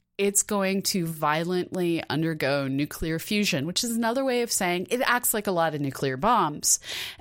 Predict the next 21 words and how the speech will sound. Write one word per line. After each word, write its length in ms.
And, 480
uh, 300
via 280
the 120
carbon, 380
nitrogen, 440
oxygen 640
cycle, 540
it's 160
going 220
to 40
happily 440
burn 600
kind 400
of 140
like 160
the 80
core 320
of 100
a 60
star, 440